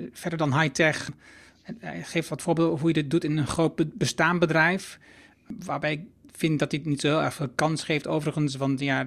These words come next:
d-, d-, het is vrij moeilijk om het voor elkaar te krijgen. Want, ehm, dat bedrijf gaat waarschijnlijk gelijk allerlei voorwaarden inbouwen en dingetjes waardoor je niet, waardoor je niet snel kunt groeien.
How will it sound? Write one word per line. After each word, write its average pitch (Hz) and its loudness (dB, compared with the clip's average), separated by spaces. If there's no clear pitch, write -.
d-, - -20
d-, - -16
het - -8
is - -4
vrij 156 4
moeilijk 160 6
om 160 2
het 135 -2
voor 156 0
elkaar 175 4
te - -8
krijgen. 165 0
Want, 156 4
ehm, 139 -2
dat 143 0
bedrijf 147 6
gaat - -4
waarschijnlijk 156 -2
gelijk - -2
allerlei 143 2
voorwaarden 143 2
inbouwen 135 2
en 139 0
dingetjes 135 0
waardoor 131 0
je 131 2
niet, 131 -2
waardoor 139 -4
je 135 -4
niet 127 -2
snel 135 -4
kunt 131 -10
groeien. 214 -2